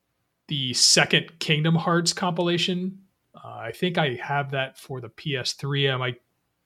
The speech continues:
of course, they re-release it for the P S four, so I may go that direction with that. Um, if I don't really wanna get into another R P G, I have other things I could, I could play, but I will, of course, report back and let you know. Um, as well, my companion and I have been looking for something to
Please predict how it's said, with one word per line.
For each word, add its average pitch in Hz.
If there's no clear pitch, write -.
of -
course, 143
they 127
re-release 127
it 135
for 131
the 120
P 135
S 120
four, 127
so 120
I 113
may 131
go 123
that 123
direction 113
with 117
that. 110
Um, 104
if -
I 143
don't 139
really 127
wanna 123
get 127
into 127
another 127
R 117
P 127
G, 120
I 113
have 117
other 107
things 113
I 107
could, 110
I 107
could -
play, 110
but 117
I 113
will, 113
of 110
course, -
report -
back -
and 123
let 113
you 113
know. 143
Um, 127
as 160
well, 180
my 190
companion 196
and 175
I 175
have 170
been 156
looking 165
for 156
something 156
to 147